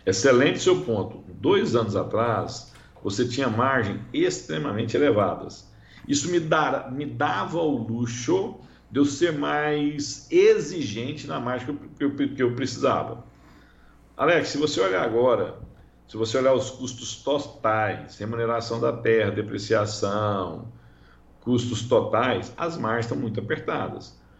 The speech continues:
Logicamente, o produtor que mantém área própria,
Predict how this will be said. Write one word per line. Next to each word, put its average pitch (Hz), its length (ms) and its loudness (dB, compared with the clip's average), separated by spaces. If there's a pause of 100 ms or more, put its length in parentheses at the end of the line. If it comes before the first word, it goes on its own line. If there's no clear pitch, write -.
(160)
Logicamente, 160 1080 4
o 107 40 -10
produtor 143 500 0
que - 40 -14
mantém 156 240 0
área 143 160 4
própria, 113 460 2